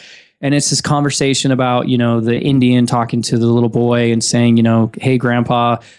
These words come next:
which, you know, which wolf wins, the dark wolf or the light wolf?" And the grandpa says, "The one you feed." Eh, I kinda disagree with that. And I was interviewed on his show and I said that. I disagree because we as human beings have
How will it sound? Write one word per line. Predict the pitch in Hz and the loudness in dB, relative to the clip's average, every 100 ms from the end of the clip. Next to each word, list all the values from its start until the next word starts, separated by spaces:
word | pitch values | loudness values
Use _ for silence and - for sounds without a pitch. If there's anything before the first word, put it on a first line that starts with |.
| _ | _
which, | - 131 - - | -4 -4 -4 -4
you | 143 | 0
know, | 123 117 | 2 2
which | 113 135 - | 2 0 0
wolf | 135 131 - | 0 0 -2
wins, | 135 139 123 113 | -2 0 0 -2
the | 120 | -2
dark | 123 123 123 | -2 -2 -2
wolf | 127 120 120 123 | -2 -2 -2 -4
or | |
the | 117 | -2
light | 120 139 - | 0 0 0
wolf?" | 113 110 - | -2 -2 -4
And | 117 | -4
the | 113 | -2
grandpa | 123 123 117 | -2 -2 -2
says, | - 120 113 | -2 -2 0
"The | 117 | 0
one | 117 113 | 0 2
you | 110 | 0
feed." | - 185 151 113 - - - _ _ _ _ | 2 2 2 0 -4 -20 -20 _ _ _ _
Eh, | 247 220 214 - _ - | -2 0 0 -2 _ -12
I | 160 | -6
kinda | 190 185 | -2 -2
disagree | 170 - 147 135 | -2 -2 0 2
with | 127 | 0
that. | 143 151 - | -2 -2 -2
And | 127 123 - - | -2 -4 -6 -4
I | 131 | 0
was | 131 127 123 | 0 0 2
interviewed | 127 120 123 | 2 2 0
on | 120 | 0
his | 120 | -2
show | - 131 | 0 0
and | 131 | 0
I | 123 | 0
said | - 170 151 | -2 -2 -2
that. | 120 117 - - - _ | -2 -4 -8 -20 -20 _
I | 147 | -4
disagree | 151 160 160 156 156 | -2 -2 -2 0 2
because | 131 127 - 135 117 | 2 0 0 -2 -2
we | 120 120 143 160 165 165 | -6 -2 2 4 4 2
as | 139 131 | -2 -4
human | - 151 135 123 | 0 0 2 2
beings | 131 139 131 - | 2 2 2 -2
have | - 151 160 156 | -2 -2 0 -2